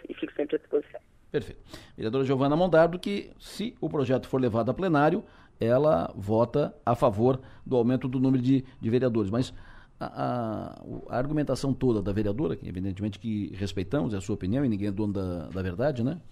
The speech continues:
Speaker 2: Respeito absoluto pela posição de todos, mas o argumento todo da, da vereadora também reforça a tese que sustentamos aqui de que o problema da Câmara de Criciúma não é número de vereadores, é postura.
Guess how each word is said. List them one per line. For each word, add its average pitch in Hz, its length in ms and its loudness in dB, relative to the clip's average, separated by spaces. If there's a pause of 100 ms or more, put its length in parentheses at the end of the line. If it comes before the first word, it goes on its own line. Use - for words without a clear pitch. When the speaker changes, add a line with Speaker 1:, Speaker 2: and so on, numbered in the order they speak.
Speaker 2:
Respeito 104 400 -6
absoluto 107 420 -8
pela 98 380 -6 (180)
posição 98 360 -6
de 95 80 -4
todos, 127 240 -2
mas 139 160 2
o - 20 4
argumento 143 400 0
todo 113 300 -4
da, 107 180 -4
da 101 140 -6
vereadora 107 480 -2
também 156 240 -2
reforça 127 480 -2
a - 20 -10
tese 147 320 -2
que 101 300 -10 (120)
sustentamos 110 540 -4
aqui 104 220 -6
de 156 100 -6
que 151 100 -2
o 156 60 0
problema 147 400 0
da 156 100 2
Câmara 123 280 0
de 110 80 -6
Criciúma 120 320 -2
não 147 120 2
é 165 60 2
número 165 380 2
de 120 80 0
vereadores, 104 480 0 (340)
é - 80 -6
postura. 117 680 -2